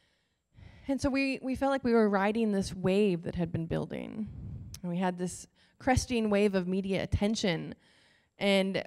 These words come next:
we were unsure of which way it was gonna go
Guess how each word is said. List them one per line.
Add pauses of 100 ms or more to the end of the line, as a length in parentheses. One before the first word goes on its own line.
we
were
unsure
of
which
way
it
was
gonna
go